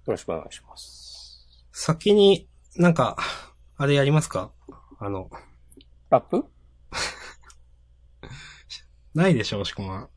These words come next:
Speaker 1: ないですね。
Speaker 2: <laughs> いや、お便りしますかと思って。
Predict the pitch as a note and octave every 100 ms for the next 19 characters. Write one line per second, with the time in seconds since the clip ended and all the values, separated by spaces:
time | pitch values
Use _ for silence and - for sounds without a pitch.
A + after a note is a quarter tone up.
0 | _ _ - - - - A#2 C3 G#2+ G#2
1 | D#2+ E2+ D#2 D#3+ - - - E3 - -
2 | - - - D3 C#3 B2+ F3+ F3 A#2+ G#2
3 | E2 B2 A#2+ - F#2+ D#2+ - -